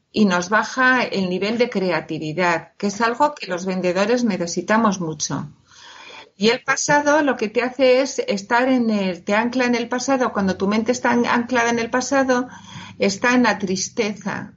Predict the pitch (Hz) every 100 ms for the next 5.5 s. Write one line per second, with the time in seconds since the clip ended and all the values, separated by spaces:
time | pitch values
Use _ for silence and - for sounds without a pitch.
0 | - 175 170 151 165 190 - 240 247 262
1 | 247 254 240 196 202 196 202 202 247 247
2 | 254 220 - 254 247 220 190 202 196 220
3 | 214 180 160 - - 180 180 190 170 190
4 | 180 180 202 214 202 175 165 175 175 208
5 | 190 170 - -